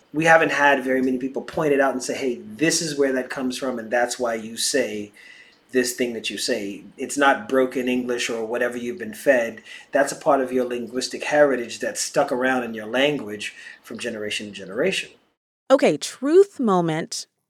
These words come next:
Speaker 2: I've heard "ama" a million times. I also use it sometimes when I'm speaking to people, depending on who I'm speaking to,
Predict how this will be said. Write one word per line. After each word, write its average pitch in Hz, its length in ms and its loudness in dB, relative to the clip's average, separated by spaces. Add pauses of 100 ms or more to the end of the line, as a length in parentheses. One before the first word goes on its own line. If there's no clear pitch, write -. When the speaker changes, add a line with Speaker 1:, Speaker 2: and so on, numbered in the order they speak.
(100)
Speaker 2:
I've 269 300 4
heard 240 400 4
"ama" 170 400 0 (280)
a 180 120 -2
million 170 600 2
times. 127 480 -6
I 262 200 8
also 202 280 2
use 156 300 -2
it 156 120 -4
sometimes 151 480 -10
when 156 120 -6
I'm 151 120 -6
speaking 151 320 -8
to 147 60 -6
people, 170 400 -2 (380)
depending 151 420 -2
on 156 140 0
who 151 140 -2
I'm 160 140 -2
speaking 147 420 -8
to, 147 360 -4